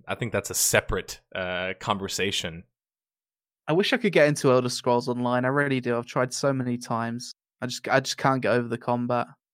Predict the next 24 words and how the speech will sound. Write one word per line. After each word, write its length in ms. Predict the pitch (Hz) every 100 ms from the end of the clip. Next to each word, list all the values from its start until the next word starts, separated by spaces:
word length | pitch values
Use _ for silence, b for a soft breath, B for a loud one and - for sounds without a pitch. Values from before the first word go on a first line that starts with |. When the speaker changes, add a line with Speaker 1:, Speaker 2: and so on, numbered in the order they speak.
| _ _ _
Speaker 2:
It 80 | 127
just 140 | 127
has 180 | 151 127
no 260 | 135 127 123
impact 580 | 120 123 127 110 - -
to 80 |
me. 280 | 120 123 123 -
I 80 | 123
can 160 | 139
hardly 320 | 139 139 131 123
tell 260 | 127 123
if 120 | 120
I'm 100 | 123
actually 480 | 127 80 - 113 123 b _
hitting 300 | - 123 127
someone. 360 | - 120 120 120
There's 240 | 120 123
so, 260 | - 135 92 - _ _ _
so 220 | - 143
little 520 | 143 139 135 135 107 131
audio 260 | 131 127
visual 420 | 127 123 123 127
feedback. 680 | 123 110 113 123 147 156 - _ -
Speaker 1:
Right. 480 | 104 92 73 -